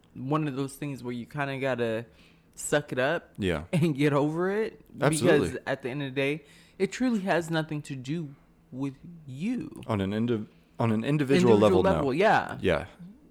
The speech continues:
Speaker 2: Suck it up.
Speaker 1: You're fucking off your own bank account at that point, I feel like.
Speaker 2: Yeah, because,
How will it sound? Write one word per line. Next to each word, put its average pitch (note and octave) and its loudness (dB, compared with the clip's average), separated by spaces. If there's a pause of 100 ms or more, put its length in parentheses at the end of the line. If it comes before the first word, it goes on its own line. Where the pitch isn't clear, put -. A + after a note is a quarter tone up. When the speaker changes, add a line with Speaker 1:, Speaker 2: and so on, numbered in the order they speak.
(120)
Speaker 2:
Suck - -2
it D#2+ -6
up. - -8
Speaker 1:
You're D3 0
fucking D#3+ -10
off D#3+ -6
your E3+ -2
own F#3 -6
bank A2+ -6
account G#2+ -12
at - -16
that F#3+ -8
point, C3+ -12
I - -12
feel - -10
like. G#2+ -12 (160)
Speaker 2:
Yeah, C#3+ 6
because, C#3+ 2